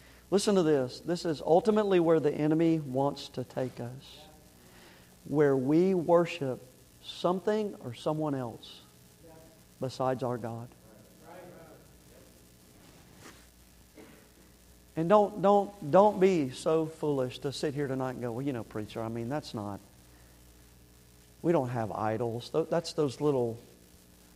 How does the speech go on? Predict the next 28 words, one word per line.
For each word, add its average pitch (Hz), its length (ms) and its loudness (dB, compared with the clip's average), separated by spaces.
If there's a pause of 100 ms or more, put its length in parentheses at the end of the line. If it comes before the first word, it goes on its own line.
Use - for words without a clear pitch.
(320)
stone 139 800 0
carvings 135 720 0
and 123 220 -6
wood 143 320 0
things 139 420 -4
that 127 200 -8
people 135 440 -4 (680)
bow 139 280 4
down 139 420 0
to 147 280 -2
and 123 240 -6
worship 139 640 0
in 135 140 -4
foreign 139 420 -4
countries 143 720 0
and 139 180 0 (260)
cultures. 156 640 2
And 147 160 -2
we, 208 140 0
we, 196 220 -2
we 170 160 0
don't 147 260 -2
do 151 180 4
that 131 200 -2
here 143 400 0 (500)
in, 135 80 -2
in 139 220 -4
America. 117 580 -4